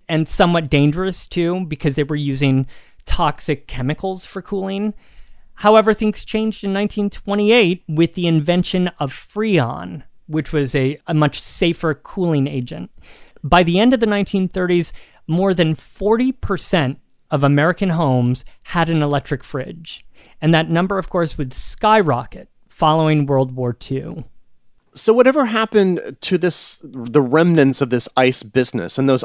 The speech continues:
Speaker 2: ICE men that used to come by the house?
Speaker 1: Well, things got pretty dismal. By the end of World War Two, you know, the old ICE boxes, um, most of them w-, were just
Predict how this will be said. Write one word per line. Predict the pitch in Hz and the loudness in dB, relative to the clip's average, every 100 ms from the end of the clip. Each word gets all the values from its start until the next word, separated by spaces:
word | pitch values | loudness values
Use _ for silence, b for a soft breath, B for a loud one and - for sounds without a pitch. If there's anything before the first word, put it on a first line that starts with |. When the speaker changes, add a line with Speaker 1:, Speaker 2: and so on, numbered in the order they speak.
| - | 0
Speaker 2:
ICE | 143 139 | 0 0
men | 131 143 147 104 90 | 0 2 2 0 -4
that | 98 | -6
used | 117 - | -6 -6
to | |
come | - 135 120 | -6 -4 0
by | 120 | 2
the | 117 | 2
house? | 120 123 82 - - - _ _ _ _ - | 0 0 0 -4 -12 -14 _ _ _ _ -4
Speaker 1:
Well, | 127 127 165 226 - - - - | 4 6 6 2 -2 -12 -12 -6
things | - 233 220 | 2 2 2
got | 196 - | 0 0
pretty | 190 | -6
dismal. | 160 170 208 131 123 147 - _ _ _ - | -4 -4 -4 -6 -6 -12 -20 _ _ _ -14
By | 127 151 175 | 2 6 6
the | 190 190 | 6 6
end | 202 | 4
of | 180 | 2
World | 185 180 | -2 -2
War | 165 175 | 0 -2
Two, | 160 - 190 165 - _ | -2 -4 -4 -4 -10 _
you | - | -4
know, | 180 135 | -2 0
the | 147 | 0
old | 160 170 - | 2 0 0
ICE | 165 208 | 0 0
boxes, | 175 151 151 165 175 175 - - | 0 0 -2 -4 -6 -8 -18 -10
um, | 151 143 143 151 151 | -4 -2 0 -2 0
most | 147 196 196 | 0 0 -2
of | |
them | 170 180 196 196 | -2 0 0 -2
w-, | 165 165 165 156 | -8 -12 -14 -6
were | 143 | -2
just | 143 175 | -2 -4